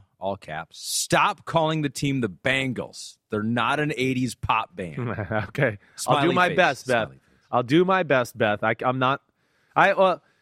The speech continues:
Speaker 2: it's, like, hard in, like, real time. I'm emotional. I'm talking right now,
Speaker 1: No,
Speaker 2: so I'm
Speaker 1: I,
Speaker 2: not thinking
Speaker 1: don't.
Speaker 2: about
Speaker 1: No,
Speaker 2: it, but
Speaker 1: don't. It's your thing.
Speaker 2: Bengals.
Speaker 1: It's your thing.
Speaker 2: Bengals.
Speaker 1: Bengals.
Speaker 2: Bengals.
Speaker 1: Bengals.
Speaker 2: Bengals.
Speaker 1: I mean, just, uh, go
Speaker 2: I know.
Speaker 1: Bengals.
Speaker 2: All
Speaker 1: I
Speaker 2: right.
Speaker 1: like it.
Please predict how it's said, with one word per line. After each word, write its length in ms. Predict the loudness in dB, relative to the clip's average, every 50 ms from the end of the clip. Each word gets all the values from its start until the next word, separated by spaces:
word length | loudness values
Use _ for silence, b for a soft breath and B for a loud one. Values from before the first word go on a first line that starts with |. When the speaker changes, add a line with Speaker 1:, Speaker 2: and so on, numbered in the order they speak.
| _ _ 0
Speaker 2:
it's, 140 | 0 2 4
like, 180 | 2 2 2 0
hard 440 | -4 2 4 4 4 4 4 2 0
in, 200 | 0 -2 -2 0
like, 180 | 0 0 0 0
real 320 | 0 0 2 4 4 2 2
time. 500 | 0 0 2 2 4 4 2 2 0 0
I'm 100 | 0 0
emotional. 600 | 2 2 4 2 2 0 -2 -2 0 2 2 2
I'm 120 | 2 0
talking 460 | 0 2 4 4 4 4 0 -4 0
right 220 | 0 0 0 0 0
now, 220 | 0 0 0 0
Speaker 1:
No, 100 | 0 2
Speaker 2:
so 60 | 2 2
I'm 100 | 2 2
Speaker 1:
I, 20 |
Speaker 2:
not 200 | 2 0 0 2
thinking 280 | 0 2 2 2 0 0
Speaker 1:
don't. 20 | 0
Speaker 2:
about 260 | 2 2 2 2 0
Speaker 1:
No, 80 | 0 0
Speaker 2:
it, 60 | 0
but 80 | 0
Speaker 1:
don't. 180 | 0 0 -2 -8 _ -6
It's 200 | -6 -4 -2 -2
your 120 | -2 -2
thing. 260 | -2 -2 -4 -4 0 0
Speaker 2:
Bengals. 480 | 0 0 0 -4 -8 -8 -10 -8 -8
Speaker 1:
It's 120 | -8 -2 -2
your 100 | -2 -2
thing. 260 | -2 -4 -6 -6 -4
Speaker 2:
Bengals. 720 | -2 -2 0 0 -2 -2 -4 -6 -8 -10 -12 -12 -14 -14 -14
Speaker 1:
Bengals. 0 |
Speaker 2:
Bengals. 580 | -12 -10 -10 -10 -12 -14 -18 -20 _ _ -20 _ _ _ _ -6
Speaker 1:
Bengals. 540 | -4 -4 -4 -4 -6 -8 -8 -8 -10 -12 -14 -16
Speaker 2:
Bengals. 140 | -16 -14
Speaker 1:
I 40 | -10
mean, 160 | -8 -8 -8 -8
just, 220 | -8 -10 -10 -10
uh, 60 | -12 -14 -14 -20 _ -20 _
go 120 | -6 -2 0
Speaker 2:
I 100 | 0 0
know. 100 | 0 -2 -2
Speaker 1:
Bengals. 280 | -4 -8 -10 -10 -4
Speaker 2:
All 80 | -2 -2
Speaker 1:
I 20 |
Speaker 2:
right. 80 | 0 0
Speaker 1:
like 200 | 0 -2 -4 -8 -14
it. 120 | -16